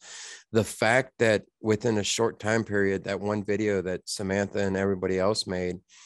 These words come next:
went viral to get shared on multiple places was just un-, unbelievable. And to know that we have other platforms like TikTok, literally within a few months, we went from zero people on TikTok to now we're at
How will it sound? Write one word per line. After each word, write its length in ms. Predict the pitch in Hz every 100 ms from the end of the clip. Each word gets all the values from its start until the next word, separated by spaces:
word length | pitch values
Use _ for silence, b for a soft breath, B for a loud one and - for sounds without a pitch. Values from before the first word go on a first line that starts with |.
| B B B
went 380 | - 98 107 104 _ _ _ _ _ _
viral 500 | 104 98 98 117 107
to 80 | 92
get 160 | 90 95
shared 320 | - 101 107
on 140 | 95 90
multiple 400 | 95 104 98 85
places 480 | 98 101 - 90 -
was 120 | 87
just 340 | 92 - - _ _ _ -
un-, 160 | 104 -
unbelievable. 680 | 101 95 98 107 87 - B B B B B _
And 500 | 117 110 104 101 104
to 100 | -
know 360 | 104 107 120 120
that 300 | 107 104 101 _ _ _ -
we 140 | 104
have 220 | 110 107
other 120 | 110
platforms 580 | 104 - 107 - 110 98 -
like 160 | -
TikTok, 460 | - 110 - 92 -
literally 560 | 101 113 127 123 110 104
within 600 | 101 - 107 107 98 90 B B B _ -
a 100 | 104
few 240 | - 123
months, 380 | 107 107 104 98
we 120 | 98
went 280 | 113 113 101
from 180 | 104 95
zero 320 | 87 101 110
people 340 | 107 110 104
on 140 | 98 90
TikTok 560 | - 107 - 92 90
to 100 | -
now 280 | 95 98 110
we're 240 | 107 101
at 80 | 92